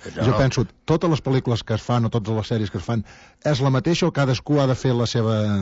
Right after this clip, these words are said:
Speaker 2: els seus decorats?
Speaker 1: Bueno, això depèn de si les produ-, si la productora, eh, és la mateixa o, o tenen societat, o se'ls lloguen o se'ls traspassen.
Speaker 2: Mm-hmm.
Speaker 1: Però el despatx oval de la Casa Blanca, jo diria que és el, el decorat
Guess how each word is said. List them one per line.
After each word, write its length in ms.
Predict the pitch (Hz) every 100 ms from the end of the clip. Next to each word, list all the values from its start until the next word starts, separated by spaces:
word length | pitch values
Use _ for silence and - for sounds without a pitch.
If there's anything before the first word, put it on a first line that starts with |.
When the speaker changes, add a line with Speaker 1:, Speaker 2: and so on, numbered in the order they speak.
| 95
Speaker 2:
els 100 | 107
seus 160 | 127
decorats? 540 | 110 110 104 78 65 87
Speaker 1:
Bueno, 260 | 107 113 95
això 280 | 90 101 104
depèn 320 | 101 107 107
de 180 | 113 117
si 300 | - - 107
les 300 | 98 98 - -
produ-, 300 | 98 92 80
si 120 | 98
la 100 | 92
productora, 800 | 98 95 90 - 107 104 110 113 - - -
eh, 480 | 87 85 80 78 78
és 100 | 71 82
la 80 |
mateixa 580 | 71 - 104 - 90 98
o, 280 | 92 85 80
o 160 | - 80
tenen 320 | 101 85 82
societat, 560 | 78 80 78 82 110 110
o 220 | 107 101
se'ls 300 | - 87 78
lloguen 360 | 92 110 95 92
o 40 |
se'ls 240 | 95 87 -
traspassen. 720 | 80 - - 101 - 92 90 -
Speaker 2:
Mm-hmm. 320 | 101 87 82
Speaker 1:
Però 240 | 92 92 101 110 98
el 80 | 92
despatx 380 | 92 - 135
oval 400 | 120 104 101 85 82 _ _ -
de 100 | 87
la 80 | 87
Casa 240 | 104 90
Blanca, 400 | 90 113 120 131 -
jo 100 | 98
diria 320 | 101 101 117
que 120 | 110 107
és 100 | 98
el, 180 | 101 95 - - - - -
el 400 | 95 90 87 85
decorat 540 | 113 - 113 120 165